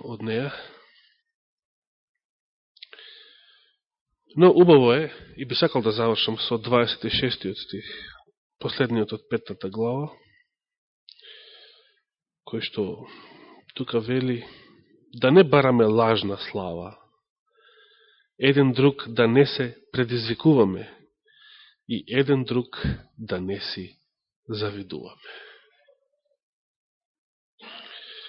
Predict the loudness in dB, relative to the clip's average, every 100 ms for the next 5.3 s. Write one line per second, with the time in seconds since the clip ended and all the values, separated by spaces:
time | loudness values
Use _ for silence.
0 | -20 -20 -20 -20 -20 _ _ _ -12 -4
1 | 4 4 4 0 -2 -12 _ -20 _ _
2 | _ _ _ _ _ _ _ _ _ _
3 | _ _ _ _ _ -10 -2 4 6 6
4 | 6 6 6 4 -2 -2 -8 -10 -6 0
5 | 0 0 -4